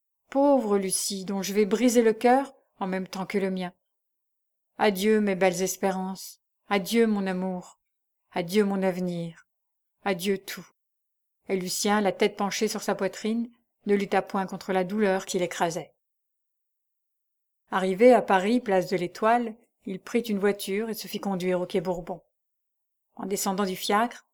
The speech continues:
il jeta un coup d'œil sur les fenêtres de Lucie. Elles étaient closes, l'une et l'autre. Il éprouva une émotion poignante et singulièrement pénible en face de la maison où il avait fait de si beaux rêves. Deux grosses larmes roulèrent sur ses joues.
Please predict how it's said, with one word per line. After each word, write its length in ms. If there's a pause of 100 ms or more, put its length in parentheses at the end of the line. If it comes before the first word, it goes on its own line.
(140)
il 60
jeta 260
un 100
coup 120
d'œil 200
sur 140
les 80
fenêtres 400
de 60
Lucie. 460 (600)
Elles 220
étaient 180
closes, 540
l'une 220
et 80
l'autre. 440 (2000)
Il 100
éprouva 420
une 100
émotion 380
poignante 540
et 40
singulièrement 680
pénible 540 (240)
en 100
face 220
de 80
la 120
maison 380 (200)
où 100
il 80
avait 160
fait 160
de 100
si 280
beaux 160
rêves. 400 (1000)
Deux 240
grosses 380
larmes 300
roulèrent 340
sur 140
ses 200
joues. 180